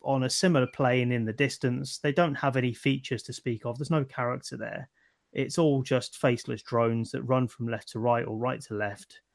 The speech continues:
You shoot them, the round ends,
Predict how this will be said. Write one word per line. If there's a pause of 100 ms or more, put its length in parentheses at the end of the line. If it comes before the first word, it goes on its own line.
(500)
You
shoot
them, (440)
the
round
ends,